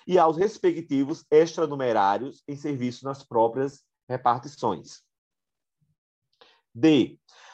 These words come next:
aos servidores de autarquias paraestatais, desde que sujeito a regimes próprios de proteção ao trabalho, que lhes assegure situação análoga à dos funcionários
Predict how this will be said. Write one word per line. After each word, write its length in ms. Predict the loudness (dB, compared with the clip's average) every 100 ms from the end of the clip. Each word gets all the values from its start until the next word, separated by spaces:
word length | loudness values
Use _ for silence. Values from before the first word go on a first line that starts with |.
| -2
aos 240 | 0 0 -2
servidores 800 | -6 -6 -2 2 2 2 0 -2
de 100 | -2
autarquias 600 | 0 -4 -6 -10 -12 -4
paraestatais, 1200 | 0 2 0 -4 -8 -4 0 2 0 -4 -16 _ _ _ _
desde 460 | 0 4 4 2 -10
que 240 | -10 -10
sujeito 540 | -8 -10 -6 -6 -4
a 20 | -6
regimes 500 | -6 -8 -14 -18 -8
próprios 960 | 0 2 4 2 0 0 0 -2 -10 _ _ _
de 80 | -8
proteção 540 | -4 -2 -2 -6 -4 -4
ao 80 |
trabalho, 560 | -4 -4 -2 0 0 -4
que 160 | -10 -10
lhes 340 | -8 -10 -6 -4
assegure 540 | -2 -2 -4 -4 -8
situação 600 | -8 -6 -6 -6 -10 -4
análoga 920 | -2 -2 2 4 4 4 0 0 0 -6 _ _ -2
à 160 | 0
dos 300 | -2 -6 -12
funcionários 800 | -12 -10 -4 0 2 0 -4 -10